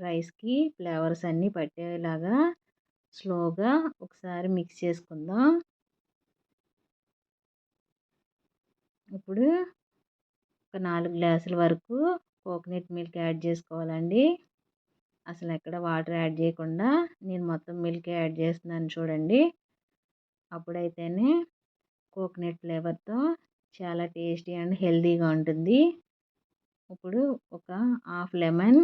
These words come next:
స్క్వీజ్ చేసేసుకున్నాను. లెమన్ వేసుకుంటే కొంచెం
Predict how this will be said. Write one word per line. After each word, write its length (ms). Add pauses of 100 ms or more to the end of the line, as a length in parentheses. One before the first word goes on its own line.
స్క్వీజ్ 420
చేసేసుకున్నాను. 800 (3000)
లెమన్ 340
వేసుకుంటే 640 (920)
కొంచెం 360